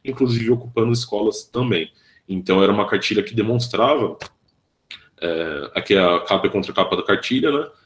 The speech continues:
É, como se organizar minimamente para ocupar o seu colégio como, é, uma estrutura que era pautada principalmente numa hori-, horizontalidade,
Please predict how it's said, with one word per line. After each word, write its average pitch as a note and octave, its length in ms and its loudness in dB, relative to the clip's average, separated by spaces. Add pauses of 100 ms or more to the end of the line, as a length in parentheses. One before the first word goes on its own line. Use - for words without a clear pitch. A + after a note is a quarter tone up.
(460)
É, F#2+ 140 2
como F#3+ 260 4
se F#3+ 180 4
organizar E3 480 6
minimamente F3+ 560 2
para D3+ 140 2
ocupar D3+ 320 2
o F3 40 4
seu E3+ 140 2
colégio C#3 500 2
como, C#3+ 480 -2 (280)
é, A#2 260 0
uma B2+ 180 2
estrutura D#3 600 4
que C#3 180 4
era C3 140 4
pautada A#2+ 480 2
principalmente B2 560 -4
numa B2 180 0
hori-, A#2+ 300 2
horizontalidade, A#2+ 1200 2